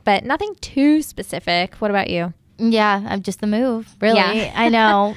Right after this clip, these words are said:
Speaker 2: It is weird, though, when you get to be an adult and summers were such a thing when you were a kid, and they mean something different when you're an adult, which is, like,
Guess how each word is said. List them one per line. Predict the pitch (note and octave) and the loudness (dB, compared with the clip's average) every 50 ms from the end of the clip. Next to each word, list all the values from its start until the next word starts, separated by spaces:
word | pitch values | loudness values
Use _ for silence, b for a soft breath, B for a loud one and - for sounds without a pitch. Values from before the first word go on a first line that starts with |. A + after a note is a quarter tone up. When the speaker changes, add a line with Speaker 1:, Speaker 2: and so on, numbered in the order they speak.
| - - | -2 0
Speaker 2:
It | C#4+ D4+ | 2 2
is | F4 F#4+ F4 B3+ | 4 2 0 0
weird, | A3 A3 G#3 G#3 G#3 F#3+ | -2 -2 0 0 0 2
though, | G#3 G3+ G3 G3 | 2 2 2 2
when | G#3 G#3 G#3 | 0 0 0
you | G3+ G3 | 0 0
get | - G3+ F#3+ F#3+ F#3+ - - _ _ - | 0 2 2 2 2 0 -4 _ _ -16
to | - | -8
be | F#3 G3 G3+ G3 | -4 -2 0 0
an | F#3+ | 0
adult | F#3+ F#3 E3 F3+ E3+ E3 E3 F3+ F#3+ F3+ - - | 0 -2 -2 -2 -2 0 0 -2 -4 -4 -6 -8
and | - - G3+ G3 F#3 F3+ F#3 | -4 -2 -2 0 0 -2 -4
summers | - - - - - G3+ F#3+ G3+ G3 F3+ - | -6 -10 -12 -6 -4 -2 0 0 -2 -2 -4
were | G3 | -8
such | F#3 - G3+ F#3+ - - | -4 -2 -2 -2 -2 -4
a | G3+ | -8
thing | - _ - F#3 F#3 F#3+ F#3+ | -6 _ -2 0 0 2 0
when | F#3+ F#3+ G3 | 0 2 2
you | G3 | 2
were | F#3+ F#3+ F#3+ | 2 0 0
a | F#3 | -2
kid, | - - G#3 F#3+ F#3+ F#3+ F#3 | -2 0 0 2 2 2 2
and | G3 F#3+ F#3+ | 2 2 2
they | G3 G3+ | 2 2
mean | G#3 G#3+ A3+ A#3 A3+ | 4 4 4 2 2
something | A#3 A3+ G#3+ F#3 F3 | 0 0 -2 -2 -2
different | D#3+ D#3+ E3+ - D#3 C#3 G#2 C#3 | -2 -4 -4 -4 -6 -6 -4 -4
when | E3+ E3+ | -2 -2
you're | E3 D#3+ | 0 0
an | D#3+ D#3+ | 0 0
adult, | D#3+ D#3 D#3+ D#3+ D#3 G#2+ - | 0 0 0 0 0 0 -2
which | F3 F3+ - | -2 -2 -2
is, | F3+ E3+ - - B B B B B B B B B B | -2 -4 -4 -8 B B B B B B B B B B
like, | - G3 F#3+ F#3+ - | 0 0 0 0 -2